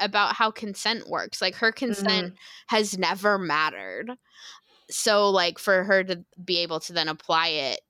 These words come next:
Speaker 1: I think is also, like, a big ask.
Speaker 2: Yeah, and that's where I guess the conversation about consent gets a little complicated, but I don't wanna say a pushback, but something I, I raised to that
Speaker 1: Mm-hmm.
Speaker 2: is she has these whole conversations about her consent to be married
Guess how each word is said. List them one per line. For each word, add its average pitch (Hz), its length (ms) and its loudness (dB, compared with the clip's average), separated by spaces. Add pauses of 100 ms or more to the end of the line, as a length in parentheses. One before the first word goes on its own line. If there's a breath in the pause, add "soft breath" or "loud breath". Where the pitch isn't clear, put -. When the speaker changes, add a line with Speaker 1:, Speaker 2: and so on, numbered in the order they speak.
(140)
Speaker 1:
I 185 120 -2
think 175 260 -6
is 156 120 -4
also, 151 340 -2
like, 143 380 -6
a 170 80 -4
big 120 220 -6
ask. 92 540 -4 (400)
Speaker 2:
Yeah, 175 560 4
and 254 340 2 (540)
that's 220 360 0
where 240 140 4
I 190 100 6
guess 175 220 0
the 190 80 -6
conversation 170 540 -4
about 160 220 0
consent 165 360 -8
gets 160 180 -6
a 160 40 -6
little 160 180 -4
complicated, 147 840 -4 (220)
but 202 280 4 (340)
I 226 100 2
don't 220 100 4
wanna 190 160 2
say 190 140 0
a 165 60 2
pushback, - 560 2
but 175 120 2
something 208 300 0
I, 165 220 2
I 170 60 2
raised 202 540 4
to 208 140 4
that 156 380 4 (140)
Speaker 1:
Mm-hmm. 208 180 -2
Speaker 2:
is 226 320 0
she 285 220 0
has 254 320 0
these 208 220 -4
whole 226 240 4
conversations 185 720 2
about 170 320 4
her 196 100 2
consent 180 400 0
to 185 80 -4
be 165 160 -4
married 156 480 0